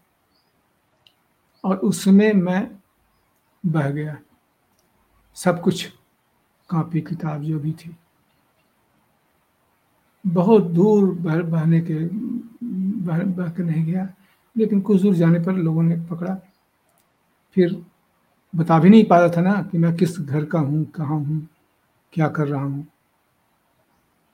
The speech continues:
तो लोगों ने मुझे किसी तरह से पहुँचाया, anyhow। फिर वहाँ से भैया ने कहा कि "अब छोड़ो,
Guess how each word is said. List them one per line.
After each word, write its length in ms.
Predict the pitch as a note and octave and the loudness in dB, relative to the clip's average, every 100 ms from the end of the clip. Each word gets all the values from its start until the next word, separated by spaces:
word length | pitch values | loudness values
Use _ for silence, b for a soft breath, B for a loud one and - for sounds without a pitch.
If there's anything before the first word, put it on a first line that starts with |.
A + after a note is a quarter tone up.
| _ | _
तो 100 | A3+ | 2
लोगों 240 | G3 F#3+ F#3+ | 4 4 4
ने 100 | E3+ | 2
मुझे 380 | D#3+ D3+ G3+ - - _ _ _ _ _ _ _ _ _ _ _ | 0 0 -6 -10 -20 _ _ _ _ _ _ _ _ _ _ _
किसी 200 | F3+ - | -8 -4
तरह 200 | E3+ E3+ | -2 -2
से 120 | D#3 D#3+ | -4 -6
पहुँचाया, 600 | - B2+ D#3 D3+ D3+ E3+ | -6 -4 -4 -6 -2 0
anyhow। 360 | D#3 D3 D#3 E3 - _ _ _ _ _ _ _ _ _ _ _ _ _ _ _ _ - | 2 0 -6 -10 -16 _ _ _ _ _ _ _ _ _ _ _ _ _ _ _ _ -4
फिर 140 | A#3+ | 0
वहाँ 180 | G3+ F#3+ | 2 2
से 120 | F#3+ | 0
भैया 260 | D#3 D#3+ E3+ | 0 0 0
ने 100 | E3 | 0
कहा 140 | E3 | -2
कि 120 | E3+ | -6
"अब 60 | E3 | -8
छोड़ो, 400 | - D#3 D3+ D#3+ | -6 -6 -6 -10